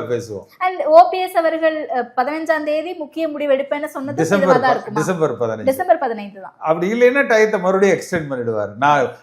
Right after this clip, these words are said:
Speaker 1: டிசம்பர் சொன்னேன், எந்த டிசம்பர்னு சொன்னேன்னா ரெண்டாயிரத்தி இருபத்தி ஆறு டிசம்பர் சொன்னேன்றுவாரு.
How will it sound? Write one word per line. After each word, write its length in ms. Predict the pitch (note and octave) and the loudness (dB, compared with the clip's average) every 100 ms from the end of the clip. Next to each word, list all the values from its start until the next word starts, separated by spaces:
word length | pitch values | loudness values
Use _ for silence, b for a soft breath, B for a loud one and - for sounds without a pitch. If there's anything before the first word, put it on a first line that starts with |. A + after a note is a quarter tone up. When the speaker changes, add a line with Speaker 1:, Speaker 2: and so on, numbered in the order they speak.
| - | -6
Speaker 1:
டிசம்பர் 500 | C3+ G3+ C#4 C#4 A#3+ | -2 2 6 6 4
சொன்னேன், 300 | G3 E3+ D3 | 2 0 2
எந்த 300 | C3+ F3+ A#3 | 2 6 8
டிசம்பர்னு 640 | A#3+ A3 A3+ F#3+ G3+ G3 G3+ | 8 6 4 0 0 0 -2
சொன்னேன்னா 420 | D#3+ D3 C3+ B2+ G2 - _ _ _ _ | -2 0 0 0 -2 -12 _ _ _ _
ரெண்டாயிரத்தி 480 | D3 F#3 G#3 F#3+ D#3 | 2 8 8 8 4
இருபத்தி 400 | E3 G#3+ G#3 F#3+ | 2 2 2 4
ஆறு 360 | D3 F3+ G#3+ F3+ | 8 10 10 6
டிசம்பர் 460 | D#3 D#3 D3+ D3+ B2 | 2 0 0 -2 -2
சொன்னேன்றுவாரு. 720 | C3 B2 A#2+ A2+ G2+ G2+ | -6 -6 -6 -8 -12 -14